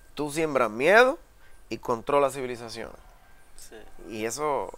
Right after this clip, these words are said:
Speaker 1: desde las pirámides de Egipto,
Speaker 2: Sí,
Speaker 1: eh.
Speaker 2: sí, se han salido con la suya. Lo que pasa es que, pues, uno, el, ah, llega un, un momento en que la gente se empieza a dar cuenta y, y empieza a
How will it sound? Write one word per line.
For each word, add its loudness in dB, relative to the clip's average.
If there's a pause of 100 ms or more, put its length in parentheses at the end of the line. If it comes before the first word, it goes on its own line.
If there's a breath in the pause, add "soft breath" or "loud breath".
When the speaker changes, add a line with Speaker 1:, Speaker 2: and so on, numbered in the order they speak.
(720)
Speaker 1:
desde -2
las -2
pirámides 4
de 0
Egipto, -8
Speaker 2:
Sí, -6
Speaker 1:
eh. -4
Speaker 2:
sí, -6
se -2
han -2
salido -4
con -8
la -2
suya. -4
Lo -6
que -8
pasa -6
es -12
que, -8
pues, -4
uno, -6
el, -8
ah, -4 (100)
llega -4
un, -8
un 0
momento -4
en -6
que -4
la 0
gente -10
se -8
empieza -6
a 0
dar 0
cuenta -4
y, -8 (400 soft breath)
y -14
empieza 0
a -10